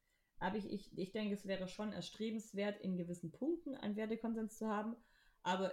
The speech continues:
ich würde jetzt auch nicht sagen, in allem muss Wertekonsens bestehen. So, wer-, weil Wertepluralismus ja eigentlich auch den Vorteil hat, dass man immer wieder diesen Anreiz hat, seine eigenen Werte zu überdenken.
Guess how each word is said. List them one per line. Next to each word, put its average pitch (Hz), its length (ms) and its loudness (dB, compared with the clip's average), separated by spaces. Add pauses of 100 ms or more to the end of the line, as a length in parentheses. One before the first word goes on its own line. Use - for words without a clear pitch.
ich - 200 -6
würde 220 160 4
jetzt 202 160 2
auch 196 100 2
nicht 220 260 2
sagen, 196 240 2
in 185 140 2
allem 185 300 4
muss 175 180 2
Wertekonsens 160 580 -2
bestehen. 127 360 -8
So, 143 100 -4
wer-, 160 200 -2
weil 170 160 2
Wertepluralismus 190 1120 0 (380)
ja 190 120 4
eigentlich 190 240 4
auch 180 80 0
den 175 140 0
Vorteil 220 440 4
hat, 220 160 4
dass 190 140 0
man 190 100 4
immer 190 160 2
wieder 190 140 0
diesen 175 220 0
Anreiz 196 440 2
hat, 185 200 4
seine 175 220 4
eigenen 165 240 4
Werte 165 240 2
zu - 100 -4
überdenken. 156 500 0